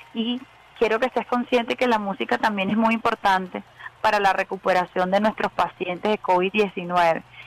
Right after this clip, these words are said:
y que yo siempre voy a alentar a que sea la música un instrumento de acompañamiento, porque a veces estás en un salón solo, encerrado, y la música puede ayudar a la recuperación.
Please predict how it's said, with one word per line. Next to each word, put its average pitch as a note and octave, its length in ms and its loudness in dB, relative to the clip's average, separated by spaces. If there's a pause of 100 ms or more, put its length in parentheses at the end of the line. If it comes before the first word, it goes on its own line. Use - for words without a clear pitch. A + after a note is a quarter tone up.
(160)
y - 80 -8
que F#3+ 220 -2
yo F#3 180 0 (100)
siempre G#3 360 0
voy G#3+ 160 4
a G#3+ 40 4
alentar G3 540 2 (480)
a F#3+ 140 -2
que F3 520 -4 (120)
sea F3+ 160 4
la A3 100 4
música G3+ 460 0
un G3 80 0
instrumento F#3+ 640 0
de A3 60 4
acompañamiento, G3 1000 -2
porque - 280 -2
a F3 60 4
veces F3+ 240 -2
estás G3+ 320 0
en G#3+ 80 2
un A3 220 0
salón G#3+ 400 2 (720)
solo, A3 320 4
encerrado, A3 720 2 (340)
y G#3+ 80 -4
la G3+ 140 4
música G3 500 -6 (340)
puede F#3 200 4
ayudar F3+ 560 2
a G3+ 80 2
la F#3+ 100 4
recuperación. E3+ 800 -2